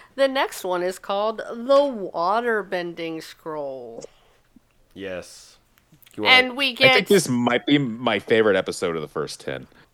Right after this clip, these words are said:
Speaker 2: Really?
Speaker 1: Oh, I was, yeah, I was gonna ask what every, uh,
Speaker 3: <laughs>
Speaker 1: well, okay. So, um,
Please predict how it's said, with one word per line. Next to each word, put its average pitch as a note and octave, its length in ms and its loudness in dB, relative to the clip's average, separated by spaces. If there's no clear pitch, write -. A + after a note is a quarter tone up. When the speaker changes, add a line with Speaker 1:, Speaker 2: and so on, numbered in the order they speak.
Speaker 2:
Really? F#3+ 440 -2
Speaker 1:
Oh, E4 280 2
I G3 180 2
was, A3+ 180 -6
yeah, C4+ 300 2
I - 20 4
was D#4+ 120 -2
gonna C#4 180 -4
ask C#4+ 320 0
what A#3+ 260 -4
every, G3+ 340 -8
uh, G3+ 140 0
Speaker 3:
<laughs> - 240 -20
Speaker 1:
well, C#4+ 240 4
okay. G4+ 400 0
So, D4 420 6
um, A#3 420 2